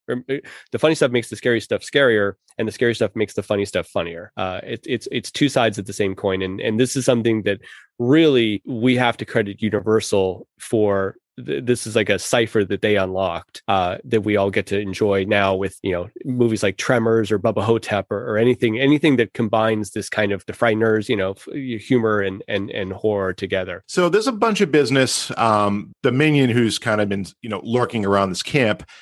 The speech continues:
Speaker 2: has put Tana fluid in, um, Salvani's and
Speaker 1: Hmm.
Speaker 2: Mata's tent. Another night they go to bed, and, um, you know, I guess Banning, once they find, um, Ali dead, Banning is like, "All right, we are,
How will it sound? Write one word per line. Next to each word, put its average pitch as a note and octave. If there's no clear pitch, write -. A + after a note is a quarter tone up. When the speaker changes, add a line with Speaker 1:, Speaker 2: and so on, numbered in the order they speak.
Speaker 2:
has G#2+
put A2+
Tana A2
fluid G2+
in, G2+
um, F#2
Salvani's G#2
and G2+
Speaker 1:
Hmm. G#2
Speaker 2:
Mata's E3
tent. D#2+
Another G#2+
night G#2
they G2
go G2
to G2
bed, G2+
and, G2+
um, G2
you A2
know, A#2
I A2
guess A#2+
Banning, A2+
once C3
they C#3+
find, G#2
um, G2+
Ali A2+
dead, G2
Banning G2+
is F#2+
like, F#2
"All A2+
right, F#2
we A2+
are, G2+